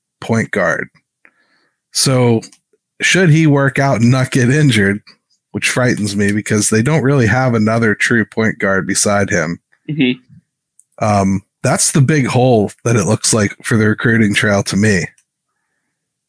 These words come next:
Speaker 2: Uh, it's one that needs to be filled. Again, three scholarships left. I think Capel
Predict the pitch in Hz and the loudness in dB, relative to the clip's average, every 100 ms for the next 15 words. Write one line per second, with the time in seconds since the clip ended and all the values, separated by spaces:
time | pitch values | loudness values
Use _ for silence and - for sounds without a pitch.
0 | - _ - 151 175 175 - 156 185 180 | -20 _ -6 -4 -2 -2 0 2 2 2
1 | 151 160 151 139 160 139 131 160 139 127 | 2 2 2 2 2 2 2 0 0 0
2 | 139 139 123 - 165 185 - 156 151 139 | 0 0 -2 0 0 0 0 0 0 -2
3 | 135 - 123 123 - - 151 170 - 170 | -2 -2 -4 -4 -8 -4 -2 0 0 -2
4 | - - 151 143 139 127 | -2 -4 -4 0 0 -2